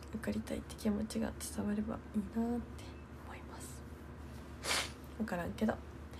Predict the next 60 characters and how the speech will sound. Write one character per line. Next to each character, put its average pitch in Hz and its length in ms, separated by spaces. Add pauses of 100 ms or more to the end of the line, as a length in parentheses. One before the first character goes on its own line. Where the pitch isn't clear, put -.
(400)
も 190 80
う - 40
自 190 120
分 175 160
ら 196 80
し 214 120
く - 120 (180)
い 220 100
き 214 120
ま 220 140 (260)
す。 - 220 (140)
楽 247 180
し 285 160
む、 285 180 (260)
楽 254 200
し 302 120
む、 262 260 (400)
楽 247 160
し 285 120
む 392 140
ん 302 60
が 233 60
一 226 200
番 285 160
か 220 100
な 214 120
っ 220 40
て 208 120
思 202 160
っ 214 40
て 220 140
き - 80
た 202 100
ん 190 80
よ、 175 80
最 180 220
近。 202 220 (540)
何 190 160
回 208 160
も 185 100
何 180 140
回 - 160
も 175 120
オ 175 40
ー - 40
デ 185 60
ィ - 20
シ - 100
ョ - 40
ン - 20
受 - 120
け - 60
て。 - 140 (880)
<coughs> - 1700
お、 233 120
ラ 262 140
ン 262 60
ド 226 80
さ 214 140
ん。 - 80